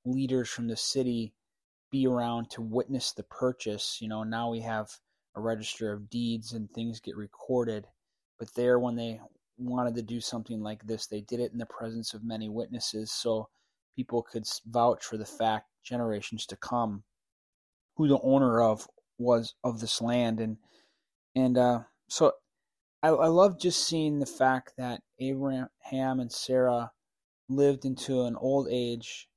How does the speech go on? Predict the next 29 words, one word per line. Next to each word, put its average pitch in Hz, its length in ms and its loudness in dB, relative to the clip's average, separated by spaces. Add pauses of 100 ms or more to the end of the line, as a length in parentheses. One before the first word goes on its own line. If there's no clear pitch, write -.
(100)
and 127 100 0
they 117 140 -2
lived 131 420 0
together, 117 640 -4 (160)
committed 127 400 -2
to - 100 -10
one 123 220 -2
another 113 540 -4 (440)
all 127 200 8
the 131 80 2
way 131 180 2
to 123 60 -4
the 123 200 -4
end. 117 380 -4 (540)
We 127 100 2
see 131 420 -2
Abraham 127 380 0
mourning 131 400 0
the, 123 240 -2 (160)
the 117 240 -8 (240)
death 123 300 -8
of 127 100 -6
his 120 160 -6
wife 113 560 -6 (380)
and 120 120 -2
then 123 300 0
making 127 520 0
proper 123 580 0
arrangements 117 800 -4